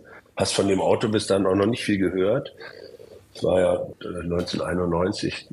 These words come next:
neunzig. Und dann las ich den so los und hab ihn gelesen damals. Und heute weiß ich,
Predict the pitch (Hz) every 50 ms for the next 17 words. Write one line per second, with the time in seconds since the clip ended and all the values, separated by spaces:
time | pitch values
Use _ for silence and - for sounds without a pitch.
0 | - - 92 85 90 104 104 - - 107 101 - - - - - - - - -
1 | - - - 85 82 92 92 95 92 87 90 87 85 87 85 82 85 85 87 101
2 | 107 - - - - - 104 95 101 92 92 87 87 87 87 101 123 123 - -
3 | 107 92 92 82 - 104 85 80 101 110 110 113 131 139 143 151 165 143 101 90
4 | 82 82 80 80 82 85 87 - - 98 92 82 82 - - - 101 107 123 127
5 | 110 95 90 95 107 - - 131 135